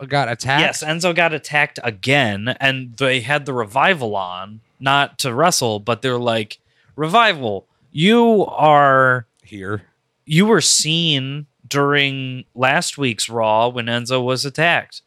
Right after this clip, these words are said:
Speaker 2: And they, like, showed a little clip how you could, like, see them walking in the background shot of an
Speaker 1: W-,
Speaker 2: interview.
Speaker 1: Wow, Raw's actually, like, calling back and
Speaker 2: I
Speaker 1: stuff
Speaker 2: know,
Speaker 1: like this?
Speaker 2: right?
Speaker 1: And the, uh, the Corey Graves text message thing?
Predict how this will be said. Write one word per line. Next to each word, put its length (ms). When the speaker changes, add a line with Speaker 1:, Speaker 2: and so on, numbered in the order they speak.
Speaker 2:
And 160
they, 60
like, 180
showed 220
a 40
little 180
clip 300
how 140
you 120
could, 160
like, 180
see 200
them 180
walking 420
in 100
the 80
background 560
shot 320
of 120
an 40
Speaker 1:
W-, 100
Speaker 2:
interview. 560
Speaker 1:
Wow, 300
Raw's 400
actually, 300
like, 140
calling 400
back 220
and 80
Speaker 2:
I 80
Speaker 1:
stuff 100
Speaker 2:
know, 260
Speaker 1:
like 100
this? 120
Speaker 2:
right? 500
Speaker 1:
And 180
the, 160
uh, 100
the 140
Corey 280
Graves 340
text 280
message 360
thing? 400